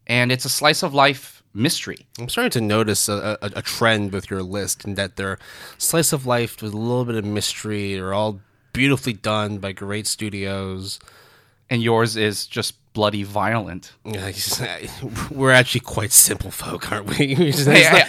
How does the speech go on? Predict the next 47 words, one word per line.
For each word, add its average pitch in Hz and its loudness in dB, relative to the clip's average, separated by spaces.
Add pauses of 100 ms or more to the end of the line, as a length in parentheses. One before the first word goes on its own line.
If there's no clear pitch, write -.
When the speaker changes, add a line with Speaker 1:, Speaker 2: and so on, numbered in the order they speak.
Speaker 2:
it's 156 -2
not 220 12
hard 175 10
to 147 0
see 147 4
who's 139 4
the 127 -4
edgelord 120 -2
and 101 -8
who's 113 -2
the 107 -2
fluffy 107 -4
guy 92 -6
Speaker 1:
Yeah, 123 6
Speaker 2:
here. 123 6
Speaker 1:
I - 2
guess 147 6
so, 135 8
right? 113 4 (240)
That's, 127 0
that, 123 -4
that, 120 -4
that's 117 -4
how, 135 4
that's 120 0
how 131 4
it 127 -2
goes, 120 2
man. 98 -2
That's 117 -2
how 123 4
the 123 -4
cookie 123 -6
crumbles, 165 -4
right? 101 -4
Speaker 2:
Yeah, - -6
so 147 -2
tell 220 6
me 233 4
a 208 0
bit 175 -2
more 151 0
about 131 -2
Hyoka. 107 -4 (260)
Speaker 1:
So 180 0
Hyoka 175 6 (640)
is 143 2